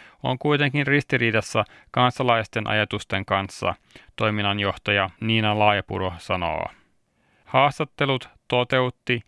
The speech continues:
arvostettu konsulttiyritys Globescan. Vastaajilta kysyttiin muun muassa sitä, olisivatko he valmiita vastaanottamaan pakolaisia maahansa,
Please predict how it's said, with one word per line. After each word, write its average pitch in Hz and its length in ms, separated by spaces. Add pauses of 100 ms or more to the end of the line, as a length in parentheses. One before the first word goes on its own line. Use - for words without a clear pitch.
(340)
arvostettu 127 720
konsulttiyritys 120 960 (100)
Globescan. 101 920 (520)
Vastaajilta 127 760
kysyttiin 123 520
muun 120 240
muassa 117 320
sitä, 117 320 (440)
olisivatko 127 640
he 120 160
valmiita 131 500
vastaanottamaan 117 920
pakolaisia 113 640
maahansa, 113 580